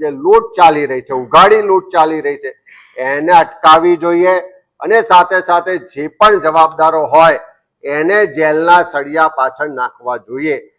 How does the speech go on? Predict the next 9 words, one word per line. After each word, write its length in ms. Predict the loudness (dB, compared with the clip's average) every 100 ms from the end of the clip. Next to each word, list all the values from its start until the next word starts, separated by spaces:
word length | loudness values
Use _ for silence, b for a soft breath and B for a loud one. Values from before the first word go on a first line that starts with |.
| _ _ _ _
જે 160 | 4 6
આવા 300 | 8 6 4
અધિકારીઓ 680 | 2 -4 0 0 2 4 6
હોય 280 | 6 4 -2 -12 _ _ _
કે 160 | -8 -2
કોઈ 200 | 0 2 2
નેતા 380 | -2 4 6 6 6
હોય 260 | 2 -4 -16 _ _ _
એની 420 | -4 -2 2 0